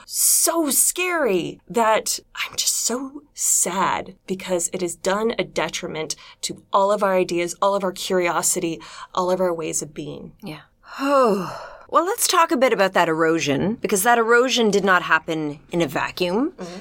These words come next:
Speaker 2: That erosion is something that's been happening for a long time, and it's been looked at, at least on a theoretical level, and it's, uh, it's a postmodern thing.
Speaker 1: Postmodern?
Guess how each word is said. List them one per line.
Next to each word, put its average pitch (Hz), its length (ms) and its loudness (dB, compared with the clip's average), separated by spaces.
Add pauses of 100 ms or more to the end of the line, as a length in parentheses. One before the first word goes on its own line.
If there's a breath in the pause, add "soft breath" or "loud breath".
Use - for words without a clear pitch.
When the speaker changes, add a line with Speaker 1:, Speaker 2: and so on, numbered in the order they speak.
Speaker 2:
That 185 140 0
erosion 190 640 4
is 156 200 2
something 170 440 0
that's 151 240 0
been 156 400 -2
happening 320 500 -2
for 269 160 0
a 247 100 4
long 202 280 2
time, 156 420 0
and 147 260 0
it's 151 200 0
been 175 400 0
looked 262 420 -2
at, 240 420 2 (480 loud breath)
at - 140 0
least 311 260 0
on 269 140 4
a - 20 0
theoretical 196 680 2
level, 139 480 0 (360 loud breath)
and 160 280 0
it's, 185 320 2
uh, 196 260 4
it's 190 160 -2
a 226 60 -2
postmodern 247 1080 -8
thing. 233 680 -10 (100)
Speaker 1:
Postmodern? 269 1040 2